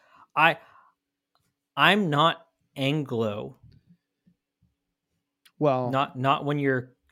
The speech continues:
Speaker 1: unless you're talking about language, but then everyone in the United States that speaks English is Anglo. Don't call European people,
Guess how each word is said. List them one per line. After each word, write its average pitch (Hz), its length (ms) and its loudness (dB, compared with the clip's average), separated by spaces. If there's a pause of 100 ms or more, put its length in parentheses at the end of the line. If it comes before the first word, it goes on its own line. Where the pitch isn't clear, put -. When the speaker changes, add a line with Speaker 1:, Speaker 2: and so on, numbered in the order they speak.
(140)
Speaker 1:
unless 135 280 -4
you're 135 40 -12
talking 139 360 0
about 123 280 -2
language, 131 680 -2
but 127 120 -6
then 123 440 -2 (580)
everyone 131 460 -2
in 117 100 -6
the 117 60 -6
United 113 280 -4
States 113 380 -8
that 113 140 -14
speaks - 320 -10
English 113 360 -8
is 107 140 -14
Anglo. 107 540 -10 (880)
Don't 214 280 -4
call 175 460 -8 (880)
European 156 540 -4
people, 151 580 -8